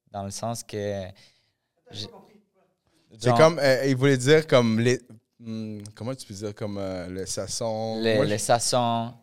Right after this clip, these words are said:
Speaker 1: le fait
Speaker 2: Ouais,
Speaker 1: d'être
Speaker 2: l'énergie.
Speaker 1: chaleureux,
Speaker 2: Ouais,
Speaker 1: l'énergie,
Speaker 2: la, ouais, l'énergie,
Speaker 1: les
Speaker 2: on peut dire
Speaker 1: vibes des
Speaker 2: l'énergie.
Speaker 1: gens là-bas.
Speaker 2: Le vibe, le vibe, putain.
Speaker 1: Ouais.
Speaker 2: Le vibe.
Speaker 1: Dans le sens que là-bas, genre, comme, on va, on inclut tout le monde, comme, on est,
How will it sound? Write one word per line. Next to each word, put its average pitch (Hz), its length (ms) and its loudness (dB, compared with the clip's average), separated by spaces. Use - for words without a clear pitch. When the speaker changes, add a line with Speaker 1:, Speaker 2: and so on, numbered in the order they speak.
Speaker 1:
le 110 100 -12
fait 127 160 2
Speaker 2:
Ouais, 156 120 10
Speaker 1:
d'être 139 140 2
Speaker 2:
l'énergie. 135 300 6
Speaker 1:
chaleureux, 127 400 4
Speaker 2:
Ouais, 143 140 8
Speaker 1:
l'énergie, 127 440 2
Speaker 2:
la, 123 200 2
ouais, 143 140 6
l'énergie, 147 440 4
Speaker 1:
les 117 80 4
Speaker 2:
on 120 80 4
peut - 100 -12
dire 120 140 10
Speaker 1:
vibes 131 100 6
des 123 80 -2
Speaker 2:
l'énergie. 107 240 0
Speaker 1:
gens 113 180 2
là-bas. 117 520 6
Speaker 2:
Le 127 140 6
vibe, 139 360 4
le 117 120 2
vibe, 110 280 4
putain. 101 300 -8
Speaker 1:
Ouais. 107 300 2
Speaker 2:
Le 104 80 -8
vibe. 98 380 -2
Speaker 1:
Dans 120 200 6
le 123 40 0
sens 156 300 0
que - 140 -4
là-bas, 110 420 6
genre, 110 240 0
comme, 98 540 -6
on 110 180 -2
va, 101 580 6
on 123 80 -4
inclut 123 360 -6
tout 139 100 -10
le 107 100 -8
monde, 101 540 -2
comme, 92 420 -6
on 98 120 -12
est, 95 320 -4